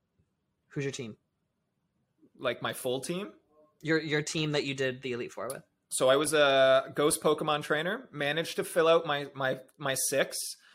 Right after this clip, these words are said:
Speaker 2: I have to
Speaker 1: Uh-huh.
Speaker 2: tell a story of the moment, the worst and best moments of the internet, um,
Speaker 1: Okay.
Speaker 2: as it pertains to my team. So Gengar, my favorite Pokemon of all time.
Speaker 1: Work.
Speaker 2: Right?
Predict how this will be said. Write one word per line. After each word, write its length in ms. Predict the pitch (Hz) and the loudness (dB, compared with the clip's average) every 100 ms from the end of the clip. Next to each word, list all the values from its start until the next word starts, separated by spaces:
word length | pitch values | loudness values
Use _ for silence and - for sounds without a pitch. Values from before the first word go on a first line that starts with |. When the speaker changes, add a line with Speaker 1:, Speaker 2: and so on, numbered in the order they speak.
| _ - | _ 0
Speaker 2:
I 80 | 131 | 4
have 120 | 147 | 4
to 60 | 135 | 2
Speaker 1:
Uh-huh. 80 | 147 | 0
Speaker 2:
tell 160 | 165 | 0
a 40 | 151 | 0
story 420 | - 131 147 156 | 0 0 2 2
of 280 | 139 131 - _ _ _ _ | 0 -4 -16 _ _ _ _
the 260 | 127 143 147 | -6 -4 -2
moment, 440 | 135 135 160 170 - - - _ | -2 -2 -4 -8 -14 -20 -20 _
the 120 | 160 | -2
worst 640 | 151 139 147 202 - - - | 0 2 2 4 0 -6 -8
and 220 | 147 151 | -6 -4
best 280 | 143 143 - | 0 0 0
moments 420 | 139 135 131 131 | -6 -6 -6 -8
of 240 | - 143 127 | -8 -8 -6
the 140 | 120 | -10
internet, 400 | 127 131 170 214 - _ _ _ _ _ _ - | -6 -4 -2 -4 -10 _ _ _ _ _ _ -8
um, 340 | 131 120 120 | -4 -2 -4
Speaker 1:
Okay. 240 | 170 196 139 - | -6 -10 -14 -2
Speaker 2:
as 160 | 131 143 | 0 0
it 80 | - | -4
pertains 360 | 135 135 131 | -6 -6 -8
to 60 | - | -10
my 80 | 120 | -10
team. 260 | - 123 | -10 -8
So 160 | 117 147 | -4 -4
Gengar, 600 | 139 156 160 147 117 110 - | 0 2 2 0 0 -2 -6
my 80 | 135 | -6
favorite 320 | 156 147 143 | 0 0 2
Pokemon 360 | 143 135 135 127 | 0 -2 -4 -6
of 100 | 139 | -2
all 160 | 123 | -2
time. 340 | - 113 110 - _ _ | -2 -10 -10 -16 _ _
Speaker 1:
Work. 360 | 160 135 117 - | -6 -2 -2 -2
Speaker 2:
Right? 180 | 120 139 | -4 -4